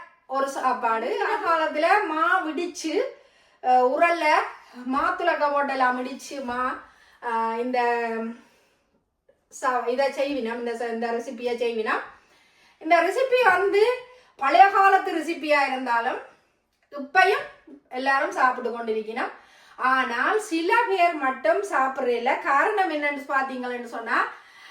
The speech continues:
ஆஹ், அது சாப்பிடாம விட்டு விட்டு மருவி போயிட்டு தான் நான் நினைக்கிறேன். ஆஹ், எங்கட வீட்டுலயும் சாப்பிட்றதில்ல தான் ஒருத்தரும். செய்தா அங்கே இருந்து ஹாலிடேக்கு போற நேரம் யாரும் செய்து தந்து விட்டா நாங்க இங்க கொண்டு வந்தா சாப்பிட்றதில்ல. அது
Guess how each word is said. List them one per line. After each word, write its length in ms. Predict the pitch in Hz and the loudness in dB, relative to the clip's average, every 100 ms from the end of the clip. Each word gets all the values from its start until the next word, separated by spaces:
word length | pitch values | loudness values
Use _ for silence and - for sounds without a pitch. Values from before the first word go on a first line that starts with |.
| - | -8
ஆஹ், 400 | 269 262 262 262 | 0 2 6 4
அது 160 | 285 381 453 427 370 349 - | 4 2 2 2 2 -2 -4
சாப்பிடாம 640 | 392 403 381 403 381 339 311 | 2 2 4 6 6 4 -2
விட்டு 280 | 370 381 | -4 -6
விட்டு 320 | 339 349 440 494 | -8 -6 -6 -2
மருவி 360 | 370 403 539 571 | 0 0 2 2
போயிட்டு 440 | 453 403 359 302 302 | 2 -2 -2 0 2
தான் 200 | 381 440 | 2 0
நான் 160 | 440 | -4
நினைக்கிறேன். 600 | 392 359 381 262 254 254 - - _ _ _ - | -4 -4 -4 -6 -6 -6 -6 -18 _ _ _ -6
ஆஹ், 840 | 285 269 269 262 254 254 247 233 240 - _ _ _ - | -2 2 2 2 2 0 0 -2 -6 -14 _ _ _ -16
எங்கட 260 | 233 262 262 | -10 -4 -4
வீட்டுலயும் 540 | 262 247 247 277 359 - | -4 -6 -6 -4 -6 2
சாப்பிட்றதில்ல 640 | 247 247 247 226 220 - | 2 2 -4 -6 -6 -4
தான் 200 | 294 269 | -2 -2
ஒருத்தரும். 540 | 233 233 233 233 247 - - - | -2 -4 -4 -4 -6 -14 -20 -20
செய்தா 420 | - 294 311 320 294 302 | -6 -4 0 2 4 2
அங்கே 280 | 277 302 302 | 0 0 0
இருந்து 500 | 285 254 247 247 247 | 0 -2 0 0 2
ஹாலிடேக்கு 500 | 294 311 339 285 277 | 2 4 2 2 -2
போற 180 | 269 | -2
நேரம் 360 | 262 254 254 285 | -2 -2 -2 -2
யாரும் 300 | 294 269 269 | -2 -2 -4
செய்து 300 | 285 285 294 | -6 -6 -4
தந்து 280 | 269 262 254 | -4 -4 -6
விட்டா 200 | 240 262 | -4 -4
நாங்க 240 | 381 440 | -4 -4
இங்க 200 | 427 381 | -4 -2
கொண்டு 260 | 381 339 330 | 2 2 2
வந்தா 260 | 302 294 453 | -4 -4 -6
சாப்பிட்றதில்ல. 600 | 466 453 427 302 240 208 | -4 -4 -4 -4 -2 -2
அது 260 | 196 202 | -4 -6